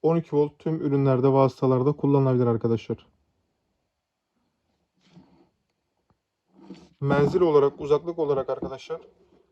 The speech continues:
dokuz bin hümele eşittir. Fazlasıyla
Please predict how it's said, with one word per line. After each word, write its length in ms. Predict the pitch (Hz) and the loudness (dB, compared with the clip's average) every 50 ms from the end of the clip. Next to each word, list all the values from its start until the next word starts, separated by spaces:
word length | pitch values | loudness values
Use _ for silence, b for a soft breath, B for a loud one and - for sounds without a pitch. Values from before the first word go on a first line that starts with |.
| _ - - - - _ _ _ _ _ _ - | _ -18 -18 -18 -20 _ _ _ _ _ _ -14
dokuz 300 | 147 143 - 165 160 160 | -14 -14 -14 -16 -14 -12
bin 120 | 160 156 | -10 -8
hümele 400 | 156 147 143 143 151 143 139 143 | -8 -8 -6 -8 -8 -10 -10 -14
eşittir. 480 | 143 - - 156 _ - 160 - - _ _ _ _ - | -16 -18 -18 -18 _ -20 -20 -20 -20 _ _ _ _ -4
Fazlasıyla 680 | 143 139 135 139 139 - - 156 156 147 147 156 | -4 -4 -4 -6 -12 -14 -14 -10 -8 -8 -8 -8